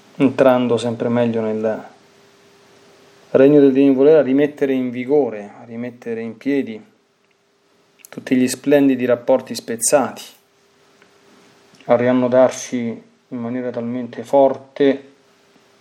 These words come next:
alla divina volontà da non staccarcene mai più, ecco, raggiungere fino al punto, ecco, in cui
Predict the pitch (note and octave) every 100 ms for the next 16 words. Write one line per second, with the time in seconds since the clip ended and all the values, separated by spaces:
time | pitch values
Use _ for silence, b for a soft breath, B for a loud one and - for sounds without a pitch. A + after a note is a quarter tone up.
0 | _ _ _ _ _ _ _ C3 B2+ A#2
1 | A#2 A#2+ A2+ A2 G#2+ G#2+ B2+ A2+ A2 A#2+
2 | A#2 A2+ G#2+ - - _ _ _ _ _
3 | _ _ _ - A#2 A#2 B2+ A#2+ - A#2
4 | A2+ A2 G#2 - B2+ - _ _ - -
5 | A2+ A#2 A#2 A2+ A2 G#2+ G2+ _ _ _
6 | _ _ b b b b b _ _ _
7 | _ _ _ - - _ - C3+ B2 -
8 | D3+ C#3+ C3+ B2 A2+ - A#2+ C3 A#2+ A#2
9 | C3+ B2+ A#2+ - - -